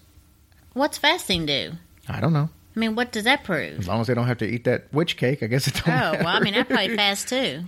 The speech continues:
Speaker 1: Dang, well, that's interesting.
Speaker 2: So then Pastor Parris, and by the way, let's talk a little bit about him. He's thirty-nine years old. He was a failed businessman, and all this is gonna make sense in a little bit. He's a failed businessman. He just recently had become a pastor.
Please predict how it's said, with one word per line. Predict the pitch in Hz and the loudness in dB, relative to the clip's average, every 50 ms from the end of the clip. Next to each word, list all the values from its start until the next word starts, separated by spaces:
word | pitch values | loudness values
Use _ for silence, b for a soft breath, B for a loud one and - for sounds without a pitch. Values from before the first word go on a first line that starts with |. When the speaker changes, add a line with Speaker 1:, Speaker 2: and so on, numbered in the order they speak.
| - - - | -12 -10 -8
Speaker 1:
Dang, | 240 294 359 381 302 226 | -6 -6 -4 -2 0 2
well, | 247 302 330 | 2 4 4
that's | 311 320 320 - | 2 2 0 0
interesting. | 285 311 320 - - - - - 98 - 151 - | -2 -2 -2 -4 -6 -6 -6 -6 -8 -10 -10 -10
Speaker 2:
So | - - - - 139 | -6 0 2 2 4
then | 165 190 202 190 170 180 | 4 4 4 2 0 -2
Pastor | - - 165 156 151 147 - 139 | -2 0 2 2 2 2 0 -2
Parris, | 113 - 147 117 110 107 104 110 - - 156 147 170 190 - - - - - 190 - | -2 2 2 4 4 4 4 2 -2 -6 -10 -10 -12 -14 -14 -16 -18 -18 -18 -10 -6
and | 151 160 | -4 0
by | 165 190 196 | 2 2 2
the | 175 | 4
way, | 165 175 | 4 4
let's | 202 196 | 2 2
talk | 196 - 190 165 156 | 2 0 0 2 2
a | 143 | 2
little | 131 123 113 | 2 2 2
bit | 113 107 | 2 0
about | 98 98 92 - | 0 -2 -2 -2
him. | 107 95 95 113 | -2 -2 0 -2
He's | 123 117 - | -2 0 2
thirty-nine | 170 170 180 185 180 170 160 160 | 2 2 2 2 2 2 2 2
years | 151 151 151 139 113 | 2 2 2 2 4
old. | 113 101 104 101 101 101 110 - - | 2 2 4 2 0 -2 -4 -8 -4
He | - 127 | -2 0
was | 123 113 113 | 0 0 0
a | 117 | -2
failed | - - - 151 151 156 160 165 151 127 | -4 -4 -2 0 2 2 2 2 0 0
businessman, | 120 127 123 113 113 101 92 - - 85 90 87 85 92 98 | 2 2 2 2 0 -2 -4 -4 -4 -4 -4 -6 -6 -6 -2
and | 104 | 0
all | 117 139 | 0 2
this | 147 156 147 | 2 0 0
is | - 127 | 0 0
gonna | 131 131 123 | 0 2 4
make | 123 113 110 | 4 2 2
sense | - - 120 110 98 - | 0 0 0 0 0 0
in | 110 98 | -2 -2
a | |
little | 98 95 104 104 104 | 0 0 0 -2 -2
bit. | 101 104 104 | -2 -2 -2
He's | 110 113 113 107 | 0 0 0 0
a | 107 | 0
failed | - - 147 160 165 156 139 | 0 2 2 2 2 2 2
businessman. | 139 135 123 123 123 - - 127 123 120 120 113 B B B B B B | 2 2 2 2 0 0 0 2 2 2 2 0 B B B B B B
He | - 147 | 0 0
just | 160 196 190 147 113 | 2 2 2 0 0
recently | 104 107 123 151 165 175 170 165 101 78 120 113 107 | 0 0 2 4 4 2 2 -2 -2 0 0 0 0
had | 117 110 95 | 0 -2 -2
become | 104 - - 127 110 95 | -2 -2 0 0 2 2
a | 90 | 0
pastor. | - - 87 92 127 - - - - - | -2 -4 -4 -4 -4 -6 -10 -10 -14 -14